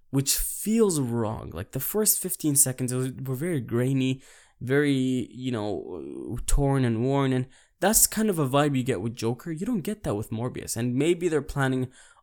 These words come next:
on taking Morbius in a route that's different from his comic book counterpart, 'cause in the comics, let's, don't get me wrong, I mean, I like the character Morbius, but he's not supposed to be a character that gives an actor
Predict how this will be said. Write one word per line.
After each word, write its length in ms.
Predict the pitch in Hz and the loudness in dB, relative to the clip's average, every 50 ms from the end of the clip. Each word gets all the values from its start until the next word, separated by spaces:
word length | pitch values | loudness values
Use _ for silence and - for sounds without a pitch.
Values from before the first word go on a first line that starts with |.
| _ _ | _ _
on 140 | 117 120 | -2 -2
taking 420 | 120 - 143 156 151 - - 139 131 | 10 12 12 12 12 10 6 4 4
Morbius 420 | 123 123 123 120 123 123 120 - | 6 4 4 4 4 4 4 4
in 140 | - - 127 | 2 2 0
a 80 | 120 120 | 0 2
route 400 | 117 127 127 123 127 131 - - - - - _ _ _ | 2 2 2 2 2 0 -4 -6 -8 -16 -20 _ _ _
that's 260 | 120 120 - - - | -2 4 6 6 6
different 340 | - 156 147 - - 143 143 | 6 4 0 2 0 -2 0
from 120 | - 139 | 0 0
his 180 | 131 127 117 - | 2 2 2 0
comic 440 | - - - 170 175 180 165 143 - | 0 -2 -4 -2 0 0 0 0 -2
book 240 | - 131 123 - - | -4 -4 -4 -4 2
counterpart, 520 | - 156 147 139 127 - - 131 123 - | 4 4 6 4 10 12 12 12 12 10
'cause 200 | - 139 127 - | 4 0 -2 -2
in 160 | - - 233 | -4 -2 -2
the 80 | 233 147 | 0 0
comics, 400 | - - 143 131 120 117 120 - | 0 -2 0 2 2 0 0 -2
let's, 180 | 180 170 - | -4 -4 -4
don't 220 | - - 220 214 156 | -4 -4 -2 -2 0
get 100 | 135 107 | 0 0
me 120 | 98 95 | 0 -2
wrong, 320 | 92 95 - - 165 151 139 - - - - - - _ _ _ | -4 -4 -4 -4 -6 -6 -10 -16 -20 -20 -20 -20 -20 _ _ _
I 40 | - | 0
mean, 120 | 151 143 | 0 2
I 100 | - - | 2 2
like 260 | 190 202 220 226 214 - | 2 2 2 0 0 0
the 80 | 127 | -4
character 440 | - - - 151 135 123 - - 113 | -4 0 2 2 2 2 2 0 0
Morbius, 400 | 110 131 147 156 143 107 107 - - | 0 0 0 0 0 0 -2 -2 -2
but 140 | - 156 185 | -4 -6 -4
he's 240 | - 233 247 220 | -4 -2 -2 0
not 280 | 220 226 233 240 233 233 | 0 2 0 0 4 6
supposed 440 | - 208 196 - 220 208 202 - - | 4 4 10 10 10 10 10 6 2
to 60 | 180 | 0
be 320 | 175 202 185 143 127 123 - - - - - - - | 2 4 4 4 4 2 -2 -10 -20 -20 -20 -20 -4
a 100 | - 123 | -2 -2
character 420 | - - - 196 190 180 185 - 165 | 0 4 8 8 8 8 6 2 2
that 200 | 143 131 127 127 | 4 4 4 4
gives 220 | 131 156 151 123 | 2 2 4 4
an 200 | 123 117 110 - - - | 2 2 0 -2 -2 0
actor 460 | 123 135 123 - - - 107 82 | 0 0 0 -2 -4 -4 -4 -4